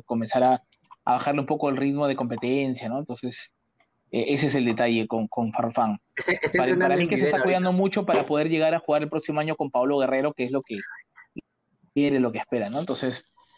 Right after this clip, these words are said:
Speaker 1: porque me imagino que, que, que Antenor ya está,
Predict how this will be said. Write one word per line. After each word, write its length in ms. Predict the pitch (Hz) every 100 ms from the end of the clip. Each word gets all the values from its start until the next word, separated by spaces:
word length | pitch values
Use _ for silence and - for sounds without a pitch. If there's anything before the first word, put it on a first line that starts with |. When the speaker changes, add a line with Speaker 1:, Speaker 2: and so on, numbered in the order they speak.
| _ _ -
Speaker 1:
porque 800 | 151 143 151 147 143 139 131 123 117 123 _ _ _ _ _ _ _ _ _ _
me 160 | 143 135
imagino 360 | 127 - 170
que, 160 | 165 139
que, 480 | 135 123 117 113 110
que 400 | - 127 123 120
Antenor 460 | 117 117 120 139 139
ya 100 | 139
está, 720 | - 139 135 131 123 117